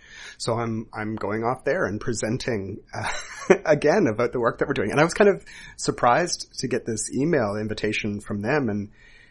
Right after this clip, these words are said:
and said, you know, like, "How do you know about us?" <laughs> Really, you know, like, 'cause we're, we're kinda small players in, in a way, you know?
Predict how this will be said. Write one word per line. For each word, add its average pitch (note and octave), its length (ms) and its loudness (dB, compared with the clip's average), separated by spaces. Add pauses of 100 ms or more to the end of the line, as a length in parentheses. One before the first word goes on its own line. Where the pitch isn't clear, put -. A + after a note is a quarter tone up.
(240)
and A2+ 200 -6
said, G#2 260 -6
you G#2+ 60 -8
know, F#2+ 100 -6
like, - 400 -14 (300)
"How - 300 -8
do B2+ 100 -6
you C3 180 -2
know B2 300 2
about F#2+ 320 -2
us?" - 360 0 (160)
<laughs> - 120 2
Really, D3+ 420 2
you C3 80 2
know, C#3 160 2
like, B2 140 -2
'cause - 180 -8
we're, C4+ 200 -12 (360)
we're G#3+ 180 4
kinda G#2 360 2
small B2+ 680 0
players - 680 -6
in, G2+ 260 -8
in G#2 220 -6
a F2+ 120 -10
way, F2 600 -6
you C3+ 180 -2
know? B2+ 240 -4